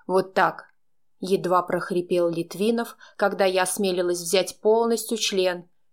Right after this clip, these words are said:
и застыла в таком положении. «Соси его, детка, не останавливайся». Я, чёрт побери, стала выполнять просьбу, как по команде. Ненавидела себя и эти чёртовы гормоны, будь они неладны.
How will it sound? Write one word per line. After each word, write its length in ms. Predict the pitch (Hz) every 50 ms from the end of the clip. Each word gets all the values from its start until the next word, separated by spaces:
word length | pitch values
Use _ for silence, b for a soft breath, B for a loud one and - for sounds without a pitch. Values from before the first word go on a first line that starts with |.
| _
и 100 | - 190
застыла 480 | 175 180 180 175 - - - 226 240 247
в 60 | 247
таком 340 | - 196 185 - 190 185 185
положении. 800 | - 196 185 185 180 170 - 175 165 165 165 160 156 165 - _ _ _ _ _ _ _ _ _ _ _ _ _ _
«Соси 500 | - - - 160 151 160 - - - 175 170
его, 260 | 156 156 151 156 156
детка, 580 | 151 147 156 156 156 - - - 151 151 170 - B B B B B B B B B B B B -
не 140 | - 180 180
останавливайся». 1080 | 170 - - 180 175 175 175 170 165 160 160 160 147 147 151 147 - - - 170 - _ _ _ _ _ _ _ _ _ _ _ _ _ _ _
Я, 260 | - 208 202 220 220
чёрт 340 | 214 220 - 247 226 214 -
побери, 320 | - 220 214 220 214 220 214
стала 300 | - - 226 214 214 214
выполнять 640 | 226 220 214 226 220 220 226 226 226 220 - -
просьбу, 460 | - 247 247 262 262 247 208 196 220 220
как 280 | - 233 226 - -
по 80 | - 220
команде. 760 | 214 233 220 220 220 214 196 185 180 180 170 175 175 175 - _ _ _ _ _ _ _ _ -
Ненавидела 720 | 226 233 233 220 220 220 214 226 233 214 233 226 214 208
себя 460 | 202 - - 196 180 208 196 190 - B B B B B
и 80 | - 226
эти 180 | 220 214 226
чёртовы 560 | 214 214 - 247 226 214 214 214 233 202 208 202
гормоны, 680 | 214 214 214 208 214 214 208 196 190 185 180 180 B B B B B
будь 240 | 196 208 214 214 214
они 200 | 202 208 208 208
неладны. 680 | 208 208 202 202 196 185 180 170 180 175 170 170 -